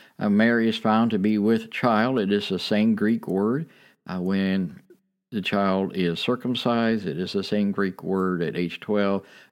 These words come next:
when he's in the temple, uh,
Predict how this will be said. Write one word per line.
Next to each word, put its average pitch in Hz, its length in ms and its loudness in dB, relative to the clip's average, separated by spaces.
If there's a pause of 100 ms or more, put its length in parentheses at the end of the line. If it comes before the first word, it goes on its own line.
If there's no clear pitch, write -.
when 87 360 -4
he's 95 600 -6 (200)
in 90 200 0
the 90 80 -2
temple, - 500 -4 (460)
uh, 71 260 -8